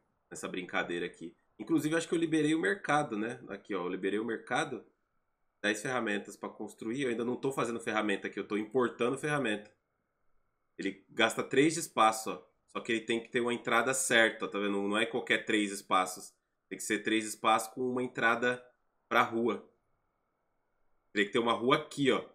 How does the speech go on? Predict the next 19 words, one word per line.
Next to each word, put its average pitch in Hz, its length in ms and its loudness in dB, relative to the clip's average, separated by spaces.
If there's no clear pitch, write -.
pra 101 120 2
eu 98 60 0
poder 104 240 -2
fazer 104 240 -2
o 104 60 0
mercado 101 420 2
aqui, 101 260 -2
ó. 92 40 -4
Teria 95 120 -4
que - 60 -18
ter 113 60 -4
uma 104 140 -2
rua 107 240 -2
bem 123 180 0
aqui, 123 240 -4
ó. 92 60 -8
E - 40 -14
pra 98 200 2
cá. - 240 -4